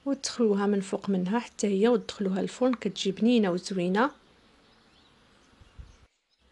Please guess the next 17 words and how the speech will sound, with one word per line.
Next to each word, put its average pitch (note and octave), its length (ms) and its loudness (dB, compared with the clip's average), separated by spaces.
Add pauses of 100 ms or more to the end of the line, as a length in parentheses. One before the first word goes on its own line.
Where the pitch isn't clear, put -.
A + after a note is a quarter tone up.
(280)
هنايا A3 300 8
من G#3 80 6
بعد F#3+ 240 4
ما F#3+ 80 2
درت F#3+ 240 -2
الجبن B3 460 2 (280)
الكميه F#3+ 460 2
اللي F#3 180 0
عندي، F#3 360 0
غادي G3+ 280 4
نضيف A3 340 2
شويه G3 320 2
ديال F#3+ 220 0
الزعتر، F#3 580 0
غادي G3 220 2
نسم F#3+ 400 0
بالزعتر F#3 580 0